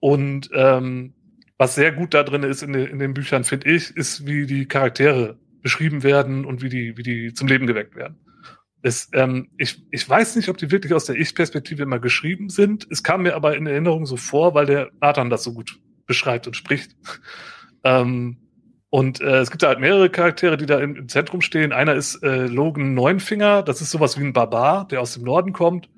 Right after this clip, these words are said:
der, ähm, der dann, äh, ja, seine, seine Gruppe verliert und dann sich alleine irgendwie durchschlagen muss.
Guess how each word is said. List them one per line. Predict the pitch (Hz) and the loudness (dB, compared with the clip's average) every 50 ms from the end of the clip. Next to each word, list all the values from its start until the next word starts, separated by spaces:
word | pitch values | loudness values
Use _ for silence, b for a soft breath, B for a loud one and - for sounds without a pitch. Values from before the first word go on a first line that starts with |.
| b b b b b b b b _ _ _ _ - | b b b b b b b b _ _ _ _ -4
der, | - 127 131 131 131 131 135 - | 0 4 4 6 6 4 4 2
ähm, | 135 131 127 123 123 120 120 120 123 _ _ _ _ _ _ _ _ _ _ _ _ _ _ _ - - _ - | 0 0 0 -2 -4 -6 -8 -10 -14 _ _ _ _ _ _ _ _ _ _ _ _ _ _ _ -20 -18 _ 0
der | 131 120 117 | 2 2 2
dann, | 135 127 123 131 131 | 2 0 -4 -4 -4
äh, | 135 123 123 120 110 110 117 120 - | -2 0 0 0 -2 -4 -6 -8 -2
ja, | 139 127 127 123 120 117 | 2 4 4 4 4 2
seine, | 131 123 127 131 120 | 0 0 0 0 2
seine | 123 131 139 127 | 0 0 0 -2
Gruppe | - 147 - - | -6 -8 -12 -6
verliert | 123 - 131 127 139 165 160 151 160 160 - | 0 0 0 0 2 4 4 4 4 2 -2
und | - 143 139 135 139 | -4 -4 -4 -4 -4
dann | 135 135 143 | -4 -4 -4
sich | 135 127 143 | -4 -2 -2
alleine | 117 117 127 156 165 156 147 143 143 | 0 2 2 2 2 2 2 2 0
irgendwie | - 151 147 143 131 143 139 139 131 | 0 -4 -6 -6 -6 -8 -8 -8 -6
durchschlagen | 131 147 147 147 139 - - 147 147 147 139 131 135 143 | -6 -4 -4 -2 -2 -4 -2 0 2 2 2 2 0 -2
muss. | 143 143 143 - - - b | -2 -2 -4 -6 -10 -16 b